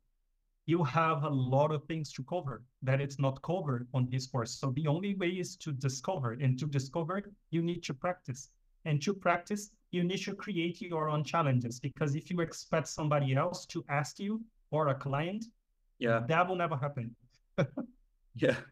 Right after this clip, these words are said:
Speaker 2: Yeah, that, that's, that's, that's the very, uh, the essential point of learning something new, right? It doesn't matter if
Speaker 1: Yeah.
Speaker 2: it's three G S or it's another technology or it's even a business modeling or something else. You just need to experiment all the time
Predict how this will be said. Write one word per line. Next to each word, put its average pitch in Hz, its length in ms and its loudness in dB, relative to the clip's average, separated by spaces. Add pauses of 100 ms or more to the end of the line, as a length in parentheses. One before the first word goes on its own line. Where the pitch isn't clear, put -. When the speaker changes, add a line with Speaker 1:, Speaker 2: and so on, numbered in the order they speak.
(880)
Speaker 2:
Yeah, 113 260 2 (200)
that, 113 200 0
that's, - 460 4
that's, 127 320 4
that's 120 200 4
the 117 120 0
very, 117 340 6 (200)
uh, 120 280 2
the 120 180 6
essential 117 720 4
point 104 260 2
of 104 120 -2
learning 107 380 4
something 107 460 2
new, 104 240 2 (140)
right? 104 180 0 (440)
It 104 140 -6
doesn't 110 280 6
matter 107 240 4
if 113 60 8
Speaker 1:
Yeah. 120 180 4 (480)
Speaker 2:
it's - 180 -20
three 123 160 6
G 117 240 4
S 107 240 4
or 107 120 4
it's 104 180 -6
another 107 380 2
technology 107 760 2
or 104 180 2
it's 98 240 -2
even 104 240 0
a 92 160 -4
business 131 380 2
modeling 98 520 0
or 92 80 -6
something 98 440 -4
else. 98 260 -2 (480)
You - 80 -6
just 104 240 2
need 117 180 4
to 123 80 4
experiment 110 600 4
all 101 120 2
the 98 120 -4
time 101 440 0